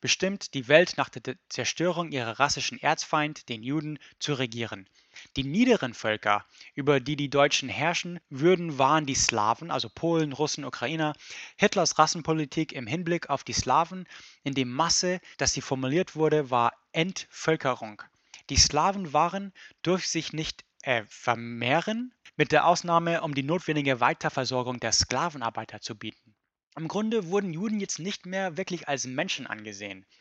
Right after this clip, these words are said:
Es waren Kreaturen, die eine Gefahr für die tatsächlichen Menschen darstellte, also die Herrenrasse jetzt. Das heißt natürlich, dass sie zu töten, ist nicht Mord. Es ist einfach Schädlingsbekämpfung.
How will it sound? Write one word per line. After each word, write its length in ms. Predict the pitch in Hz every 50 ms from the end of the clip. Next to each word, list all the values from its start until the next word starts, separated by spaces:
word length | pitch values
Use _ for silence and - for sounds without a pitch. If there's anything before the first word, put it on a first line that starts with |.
| - -
Es 180 | - - -
waren 300 | - 143 139 143 143 -
Kreaturen, 1080 | - - - 147 147 139 127 - _ - - - - 226 254 233 147 131 107 101 - - -
die 140 | 139 - 160
eine 220 | 147 147 147 147 127
Gefahr 800 | - 143 139 - - - - - - 170 175 196 214 220 214
für 140 | - - 151
die 120 | 139 127
tatsächlichen 880 | - - 135 131 - - - - 202 220 - - - 165 147 - 131 123
Menschen 380 | 117 120 117 110 - - 110 107 _ -
darstellte, 760 | 135 120 113 - - - 113 107 107 _ - 104 104 110
also 140 | 123 110 120
die 140 | 110 110 107
Herrenrasse 800 | - - - 156 - 151 147 120 113 - 113 104 - - 113 110 _ _ _
jetzt. 360 | - 113 107 - - - - _ _ _ _ _ _
Das 300 | - 156 147 - - -
heißt 480 | - 214 240 254 240 - - - - -
natürlich, 480 | - 147 - - 151 147 143 170 202 -
dass 180 | - 147 135 -
sie 140 | 160 156
zu 180 | - - 147 127
töten, 500 | - - 143 156 190 _ - 214 220 196 -
ist 220 | 127 - - -
nicht 220 | 123 113 - _ -
Mord. 540 | 143 175 226 254 226 123 - - - - _ - _ - _
Es 120 | - 127 123
ist 80 | -
einfach 500 | - 147 135 - - 127 117 - - - _
Schädlingsbekämpfung. 1300 | - - - - - - 151 220 220 - 143 117 107 - - _ 120 - - 110 107 _ - 104 98 101